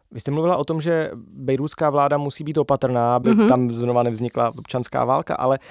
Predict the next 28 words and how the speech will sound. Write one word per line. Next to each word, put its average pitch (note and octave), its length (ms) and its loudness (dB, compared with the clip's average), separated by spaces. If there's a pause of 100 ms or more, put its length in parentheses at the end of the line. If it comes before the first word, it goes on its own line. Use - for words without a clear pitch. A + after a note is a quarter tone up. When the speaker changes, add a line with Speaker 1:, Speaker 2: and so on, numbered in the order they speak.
(180)
Speaker 1:
do A#2+ 100 0
jaké B2 260 2
míry C3+ 240 2
do B2+ 80 -2
toho B2+ 160 -2
teda C#3 160 -2
promlouvají B2+ 760 0
ta C#3 100 -2
diplomatická B2+ 600 -2
jednání B2+ 420 0
mezi B2+ 220 0
Izraelem A#2+ 640 0
a C#3 100 -2
Libanonem, A2+ 680 2
která G#2+ 260 -4
teď, G#2 260 -6
eh, G2+ 220 -2
probíhají G#2 500 -4
a G#2 40 -4
která A#2 240 -2
neprobíhala A#2 640 -2 (460)
posledních A#2+ 480 -4
třicet, - 360 -4
možná A#2 280 0
víc G#2+ 200 -4
než A#2 200 -4
třicet - 380 -4
let? D3+ 120 -2